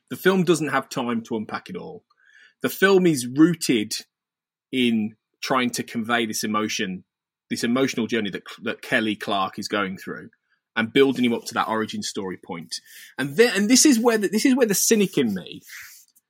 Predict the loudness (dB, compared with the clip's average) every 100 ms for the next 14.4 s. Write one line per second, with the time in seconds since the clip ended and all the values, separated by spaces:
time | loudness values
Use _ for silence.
0 | _ _ -6 0 2 2 0 2 2 4
1 | 4 6 4 2 0 -2 -2 -2 -4 -2
2 | -4 -4 -8 -8 0 2 2 -2 -4 -4
3 | -6 -6 0 2 2 0 -6 -6 -4 -4
4 | -2 2 2 2 -2 2 4 4 0 -2
5 | 2 4 4 2 -2 0 0 2 0 0
6 | -2 -2 -2 -2 -4 -4 -4 -8 -10 -12
7 | -4 0 2 2 2 0 -2 -10 -8 -2
8 | 0 2 2 -2 -4 -6 -4 0 0 0
9 | 0 -2 0 0 0 0 0 -4 -6 _
10 | _ _ 0 2 2 2 4 4 0 -2
11 | -4 -6 -10 -10 -4 -2 0 2 2 2
12 | -4 -8 -10 -6 -4 -4 -10 -10 -4 2
13 | 4 6 6 6 4 2 -4 -6 -4 -6
14 | -4 0 0